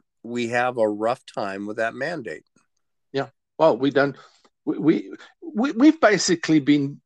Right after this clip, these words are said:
Speaker 2: seduced from doing the mandate that we're called to do.
Speaker 1: Right. Well, yeah.
Speaker 2: You know, we, we, so what we've been taught, and religion loves this, is,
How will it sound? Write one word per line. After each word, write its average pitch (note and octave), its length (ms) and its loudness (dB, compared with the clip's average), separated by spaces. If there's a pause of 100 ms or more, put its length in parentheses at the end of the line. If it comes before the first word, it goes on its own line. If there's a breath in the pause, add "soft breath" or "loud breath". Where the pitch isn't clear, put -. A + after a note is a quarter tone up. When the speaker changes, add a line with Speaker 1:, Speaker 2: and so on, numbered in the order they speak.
Speaker 2:
seduced C#3+ 1000 -4
from C3+ 540 0
doing B2+ 460 0
the A#2 100 -4
mandate A#2 520 -4
that A#2+ 100 -4
we're A2 140 -6
called A2+ 320 -8
to A2 100 -10
do. A2 220 -10 (480)
Speaker 1:
Right. F#2+ 320 0 (140)
Well, F2+ 260 -6
yeah. D2+ 220 -8 (400)
Speaker 2:
You B2+ 140 -2
know, D3 100 6
we, - 180 6
we, G3 160 8 (400 loud breath)
so - 180 4
what G#3+ 220 4
we've A#3+ 160 2
been F#3+ 160 4
taught, D3+ 400 6
and D3 180 2
religion D3 440 4
loves C3+ 280 0
this, B2+ 380 -4
is, C#3 340 -4